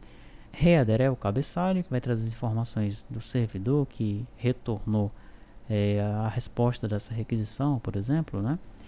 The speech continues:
E content é o conteúdo, né? No nosso caso aqui, o content vai ser o arquivo em si, né? O arquivo em si ele será devolvido nesse content aqui.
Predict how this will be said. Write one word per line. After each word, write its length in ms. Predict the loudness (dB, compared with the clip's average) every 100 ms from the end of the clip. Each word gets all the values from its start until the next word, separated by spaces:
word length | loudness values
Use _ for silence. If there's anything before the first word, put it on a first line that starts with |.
| -18 -16 -4
E 120 | 0 2
content 520 | 6 6 6 2 2
é 60 |
o 60 | 0
conteúdo, 720 | 2 0 2 4 4 4 2 -2 -14 -4
né? 200 | 0 0 -2 -8 2
No 80 |
nosso 320 | 4 6 4 2
caso 280 | 2 4
aqui, 220 | 2 2 2
o 80 |
content 760 | 2 2 4 4 4 2 0 -12 -16 -20 -20 -18 -8
vai 200 | 4 4
ser 160 | 6 4
o 120 | 4
arquivo 520 | 4 2 0 2 4 6
em 100 | 4
si, 360 | 2 -2 -2 -6 -8
né? 80 | -2
O 60 |
arquivo 320 | -2 0 2 4
em 80 |
si 160 | 2 2
ele 120 | 0
será 280 | 0 2 2
devolvido 640 | 4 4 4 4 4 4
nesse 220 | 2 2 0
content 520 | 0 0 2 0 0
aqui. 280 | -2 -2